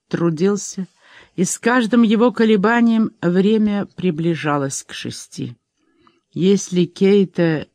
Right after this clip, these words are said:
не приедет сейчас, значит, вообще нынче не вернётся.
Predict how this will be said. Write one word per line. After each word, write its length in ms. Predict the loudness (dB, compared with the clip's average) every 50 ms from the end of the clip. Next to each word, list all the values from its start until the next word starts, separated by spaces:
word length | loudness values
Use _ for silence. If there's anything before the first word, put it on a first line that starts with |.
| _ -6
не 180 | -4 -2 -2 -2
приедет 600 | -2 -4 -6 -6 -2 0 0 0 -2 -4 -8 -10
сейчас, 800 | -12 -16 -16 -16 -12 -8 -4 -4 -4 -4 -6 -8 -12 -14 -16 _ _ _ _ _ _ _ _ -20 -20 -20 -20 -20 _ _ _ _ _ _ _ _ _ -8
значит, 680 | -4 0 2 4 4 4 4 2 2 0 -2 -4 -2 0
вообще 540 | 0 0 0 0 -2 -4 -6 -2 0 0
нынче 440 | 2 2 2 2 0 -2 -2 -2 0
не 120 | 2 2 2
вернётся. 800 | 0 -2 -2 -2 -2 -2 -2 -2 -6 -10 -14 -14 -14 -16 -18